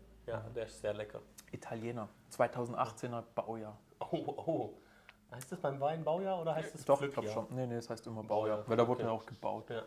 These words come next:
Speaker 1: ja.
Speaker 2: An-, angebaut.
Speaker 1: An-, nee, abgebaut.
Speaker 2: Beides. Vielleicht.
Speaker 1: Ja, jetzt kommen wir zu deinem Thema,
Speaker 2: Ja.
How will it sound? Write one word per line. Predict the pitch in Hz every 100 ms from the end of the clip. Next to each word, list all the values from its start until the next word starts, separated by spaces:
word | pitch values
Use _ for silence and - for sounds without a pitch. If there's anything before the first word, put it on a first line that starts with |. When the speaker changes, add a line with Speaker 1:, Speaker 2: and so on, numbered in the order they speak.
| - -
Speaker 1:
ja. | 107
Speaker 2:
An-, | 113 -
angebaut. | 117 123 117 104 - -
Speaker 1:
An-, | 131 113 104 110 -
nee, | 113 123
abgebaut. | 131 - 98 98 - - - - -
Speaker 2:
Beides. | - - 139 127 - - - _ -
Vielleicht. | 117 104
Speaker 1:
Ja, | 110 90 110
jetzt | 131 -
kommen | 156 131
wir | 113
zu | 113
deinem | 104 -
Thema, | 110
Speaker 2:
Ja. | 107